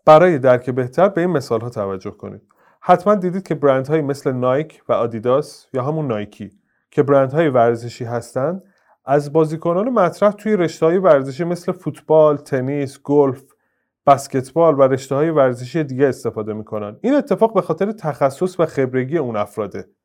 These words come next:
که در نهایت باعث اثرگذاری روی رفتار مخاطب و بیننده می‌شه. یکی از موفق‌ترین نمونه‌های استفاده از بازیکنان،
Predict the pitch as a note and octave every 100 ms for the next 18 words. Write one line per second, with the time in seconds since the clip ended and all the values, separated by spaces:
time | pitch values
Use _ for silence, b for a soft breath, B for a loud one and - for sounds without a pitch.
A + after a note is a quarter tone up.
0 | _ _ _ - E3+ E3 D#3+ D3+ D#3+ G3
1 | A3 D#3 D#3+ - - B2+ - C3+ B2+ C3
2 | B2+ B2+ E3+ F3 F3 D3+ B2 - D3 D#3+
3 | C#3 - B2+ D3 C#3+ B2 B2 A#2 A2 A2+
4 | A#2 G#2+ - F#2+ _ - F3 A#3 C#4 C4
5 | F3+ D3 C3+ C3 C3+ B2+ - B2 B2 B2
6 | B2 B2+ A#2+ D#3+ E3+ A2+ - A#2+ B2 B2
7 | C#3+ G#2+ A2+ G#2+ G#2+ - A2+ C3 F3